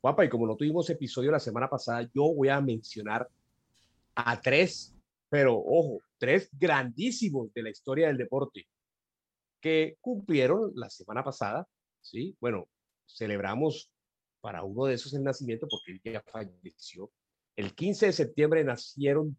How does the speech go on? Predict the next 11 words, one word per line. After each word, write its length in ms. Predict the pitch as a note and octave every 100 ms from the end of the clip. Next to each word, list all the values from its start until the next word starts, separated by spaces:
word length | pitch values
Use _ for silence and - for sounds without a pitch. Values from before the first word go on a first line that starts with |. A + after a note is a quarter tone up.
| -
dos 440 | D3 E3 - - _ _ _ _ _ _ _
de 160 | - G#2+
los 100 | G#2
grandes 320 | A#2 C3+ E3+
de 80 | D3+
la 120 | A#2+
historia 340 | A2 - C3+ C#3+
del 80 |
deporte. 400 | A#2+ G2+ A2+ G#2 _ _ _ _ _ _ _ _ _ _ _ _ -
Dan 360 | A#2+ C3+ G3+
Marino, 480 | A3 G3+ D#3 C3 E3+